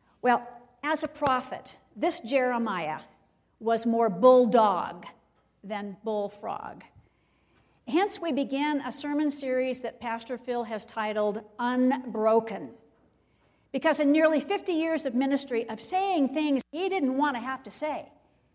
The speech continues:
he was indeed unbroken. Now, those of you who are familiar with the Hebrew Scriptures know that Jeremiah actually lived through the catastrophic destruction that he spoke of,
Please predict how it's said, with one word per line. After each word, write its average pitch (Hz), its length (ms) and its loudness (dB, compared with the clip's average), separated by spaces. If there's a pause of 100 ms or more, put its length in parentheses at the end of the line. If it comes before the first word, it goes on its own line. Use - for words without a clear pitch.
(220)
he 294 140 0
was 285 240 2
indeed 214 720 -4 (480)
unbroken. 196 540 -6 (1400)
Now, 220 80 -4
those 277 260 4
of 254 140 -2
you 262 240 0
who 226 480 2
are 185 260 -4
familiar 277 540 2
with 240 160 -2
the 247 60 -2
Hebrew 254 260 -2
Scriptures 254 520 -4
know 294 220 4
that 269 160 -6
Jeremiah 277 720 -2
actually 294 480 -6
lived 254 360 -2
through 285 520 -4 (1200)
the 220 80 -8
catastrophic 285 880 -2
destruction 240 600 -2
that 214 140 -4
he 240 100 -4
spoke 220 380 -4
of, 143 260 -12